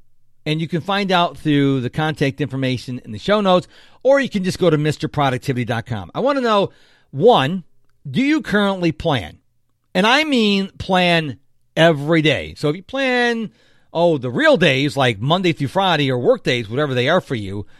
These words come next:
I wanna know if you plan every day. If you plan five days a week, I wanna know that too. Number two, do you journal? Do you capture your life?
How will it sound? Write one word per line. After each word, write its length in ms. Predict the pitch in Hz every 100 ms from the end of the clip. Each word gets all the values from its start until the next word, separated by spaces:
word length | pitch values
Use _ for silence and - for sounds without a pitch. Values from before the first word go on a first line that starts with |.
| _ -
I 80 | 190
wanna 240 | 247 226
know 480 | 202 185 175 156 - _
if 240 | 202 226 -
you 100 | 226
plan 360 | - 165 156
every 160 | 143 139
day. 200 | 120 90
If 60 | 139
you 80 |
plan 300 | 214 269 277
five 240 | - 214 190
days 180 | 180 135
a 40 |
week, 220 | 160 143
I 100 | 147
wanna 200 | 143 143
know 80 | 139
that 160 | 131 -
too. 220 | 117 - - - - - -
Number 320 | 156 262 320 302
two, 320 | - 165 156
do 100 | 147
you 120 | 190
journal? 500 | 123 294 311 117 - - - - - - - _ -
Do 140 | 127 175
you 180 | 254 302
capture 540 | - 285 302 - 247
your 160 | 247 208
life? 540 | 240 220 139 -